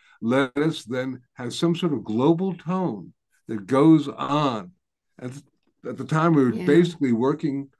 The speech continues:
Speaker 1: uh, just, we were very, very New York-centric, and we thought that we would do an ah sound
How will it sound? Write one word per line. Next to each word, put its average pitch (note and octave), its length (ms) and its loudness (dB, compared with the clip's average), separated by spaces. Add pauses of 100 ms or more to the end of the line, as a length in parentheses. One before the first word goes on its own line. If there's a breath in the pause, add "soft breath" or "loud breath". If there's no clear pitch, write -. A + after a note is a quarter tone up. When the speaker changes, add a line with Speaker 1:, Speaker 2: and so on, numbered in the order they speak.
(400)
Speaker 1:
uh, A2 200 -6 (540)
just, F3+ 360 0
we C#3+ 120 6
were C3 60 4
very, G3 280 2
very C#3+ 180 -4
New C#3+ 140 6
York-centric, D3+ 840 0
and D#3+ 80 -4
we D3 100 -2
thought D#3+ 220 -4
that D#3+ 120 -4
we C3+ 140 0
would A2+ 120 -6
do D3 200 0
an C3+ 140 -6 (140)
ah E3+ 400 2
sound G#2 480 -14